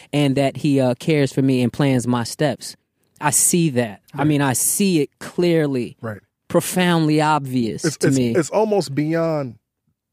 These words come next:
Speaker 2: religion and actually scientific, would you say?
Speaker 1: Yeah, it is spiritual.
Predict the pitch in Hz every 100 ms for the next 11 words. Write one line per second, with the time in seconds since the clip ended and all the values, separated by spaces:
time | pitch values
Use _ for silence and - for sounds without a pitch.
0 | _ 139 139 139 165 135 123 113 123 123
1 | 120 _ - 147 - 139 - 143 131 -
2 | 185 185 113 110 117 139 190 - - _
3 | - _ - 165 156 - - 185 175 151
4 | - 120 120